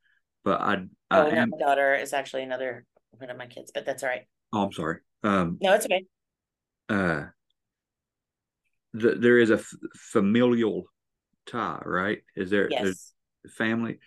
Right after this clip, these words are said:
Speaker 2: Yes.
Speaker 1: And can, can you go into what's going on with that? Is that part of the bloodline thing? Is that
Speaker 2: It is. It's a couple of different things. One thing is there's, there's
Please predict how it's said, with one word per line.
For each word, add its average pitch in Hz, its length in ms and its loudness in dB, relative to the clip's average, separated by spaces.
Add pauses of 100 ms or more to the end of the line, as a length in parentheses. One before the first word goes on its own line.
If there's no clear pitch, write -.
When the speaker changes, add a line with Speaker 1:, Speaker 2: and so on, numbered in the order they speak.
(600)
Speaker 2:
Yes. 107 200 0 (100)
Speaker 1:
And - 1000 -12
can, 117 240 -2
can 113 140 -4
you 110 80 -4
go 123 160 4
into 123 460 2 (200)
what's 127 260 0
going 123 200 -2
on 123 120 -2
with 95 160 -6
that? 113 200 -2
Is 104 140 -2
that 117 180 -2
part 120 180 -2
of 110 40 -2
the 113 60 0 (100)
bloodline 123 480 -4
thing? 147 300 -8
Is 92 180 -8
that 110 200 -6 (300)
Speaker 2:
It 214 120 -4
is. 214 340 0 (140)
It's 214 200 -2
a 214 40 -4
couple 247 300 -4
of 233 100 -2
different 196 360 -6
things. 143 460 -8
One 185 320 -4
thing 185 220 -8
is 156 260 -8
there's, 156 480 -4
there's 165 520 -6